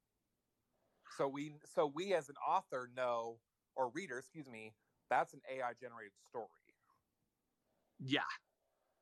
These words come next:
Speaker 1: Like,
Speaker 2: And, and
Speaker 1: okay.
Speaker 2: it, you know, like we've talked about before, and, and people have very strong opinions on whether A I is, you know, going to ruin the world or whether it's going to be an advantage.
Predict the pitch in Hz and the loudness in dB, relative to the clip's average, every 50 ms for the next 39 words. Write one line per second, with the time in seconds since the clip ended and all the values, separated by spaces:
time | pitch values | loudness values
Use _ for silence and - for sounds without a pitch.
0 | _ _ _ _ _ _ _ _ - 117 143 143 143 147 151 - _ _ _ _ | _ _ _ _ _ _ _ _ -2 0 0 0 0 -4 -6 -8 _ _ _ _
1 | _ _ _ _ _ _ _ - - - - - - 120 151 - - - - _ | _ _ _ _ _ _ _ -6 -4 -2 -2 -2 -2 -4 -6 -8 -20 -20 -20 _
2 | _ _ - _ _ _ _ _ _ _ _ - 185 165 156 139 123 123 135 147 | _ _ -20 _ _ _ _ _ _ _ _ -8 -4 -2 0 0 0 0 -2 -6
3 | 143 135 151 151 143 147 156 147 - - 135 135 156 151 - 135 135 127 123 120 | -2 0 0 0 0 -2 -6 -6 -2 0 0 0 0 -2 -4 2 2 2 2 2
4 | 127 123 113 - 120 113 110 117 123 139 147 - - - 135 123 123 123 120 127 | -4 -10 -8 -4 -2 0 0 2 0 -2 -4 -6 -6 -6 -4 -4 -4 -6 -8 -8
5 | 131 - - 147 131 127 - - 139 - 127 120 117 113 117 143 143 139 135 127 | -10 -10 -8 -6 -6 -6 -4 -6 0 4 4 4 4 2 2 2 4 4 4 2
6 | - - - 123 123 120 117 - - 123 120 120 117 113 117 113 110 - - 123 | -2 -6 -6 -6 -6 -6 -10 -12 -12 -12 -10 -8 -6 -6 -6 -6 -8 -6 -2 0
7 | 113 107 107 104 101 98 _ - - - - - - - - 127 123 120 117 117 | 0 0 0 -2 -4 -8 _ -16 -20 -20 -20 -20 -14 -4 0 0 2 2 0 -2
8 | - - 117 117 117 113 113 110 110 110 110 113 - - 117 113 113 113 107 104 | -2 -2 -4 -2 0 0 0 0 -2 -4 -6 -8 -8 -6 -6 -6 -4 -6 -6 -8
9 | 110 113 - - - _ _ _ _ _ _ _ _ _ _ _ _ - 143 117 | -12 -14 -16 -16 -18 _ _ _ _ _ _ _ _ _ _ _ _ -8 -6 -4
10 | 113 110 110 110 - 123 120 123 123 117 113 110 - 127 117 123 143 147 143 143 | -2 -2 -4 -4 -6 -4 -2 0 0 0 -2 -2 -6 -4 0 2 2 4 4 2
11 | 143 139 139 135 135 131 127 123 120 120 - - - 117 113 113 110 110 113 - | 2 4 4 6 6 6 4 2 0 -4 -8 -4 -2 0 0 2 0 0 -2 -2
12 | 120 120 120 113 120 117 117 113 110 - - 113 110 107 101 - - - 113 104 | -2 -2 -2 0 0 -2 -2 -2 -4 -6 -8 -6 -6 -6 -8 -12 -12 -14 -12 -8
13 | 107 110 107 - - 117 113 107 107 110 147 160 160 151 - - 143 131 127 127 | -6 -6 -6 -6 -6 -2 -2 -2 0 4 4 4 4 4 2 0 -2 -2 -2 -2
14 | - - - | -6 -14 -14